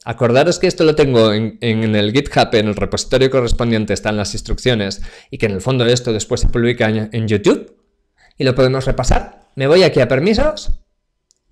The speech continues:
y le indico, "Oye, vamos a permitir acceso a este, a este bucket por listas de control de acceso". Me vengo aquí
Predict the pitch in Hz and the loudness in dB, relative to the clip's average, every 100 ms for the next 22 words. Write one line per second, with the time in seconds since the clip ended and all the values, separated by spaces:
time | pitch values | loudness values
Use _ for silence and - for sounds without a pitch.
0 | _ _ _ _ _ _ _ _ _ _ | _ _ _ _ _ _ _ _ _ _
1 | - 165 165 160 151 156 143 143 143 - | 0 4 4 4 2 4 6 6 4 2
2 | 269 185 113 117 - _ _ _ 139 143 | 4 4 2 -4 -16 _ _ _ 0 2
3 | 202 226 226 226 220 - 156 156 156 151 | 4 4 2 2 -2 -4 0 4 4 0
4 | - _ - 147 147 143 135 180 185 180 | -6 _ 0 2 2 -2 2 4 4 0
5 | - - _ - 151 151 - 165 165 - | -10 -20 _ -4 -4 -4 -4 2 2 4
6 | 156 147 147 123 131 135 135 131 - 131 | 2 2 0 0 2 4 2 0 0 4
7 | 120 110 107 - - _ _ _ _ _ | 6 6 2 -6 -20 _ _ _ _ _
8 | _ - - - 135 131 - 92 90 98 | _ -20 -10 0 2 2 0 -2 -4 -8
9 | - - - 113 113 143 - 127 127 123 | -10 -6 0 2 4 0 2 0 0 0
10 | 117 117 104 - - - - - - 107 | 0 2 0 -4 -8 -8 -12 -18 -8 -2
11 | 127 - 302 427 - | 0 2 0 -4 -8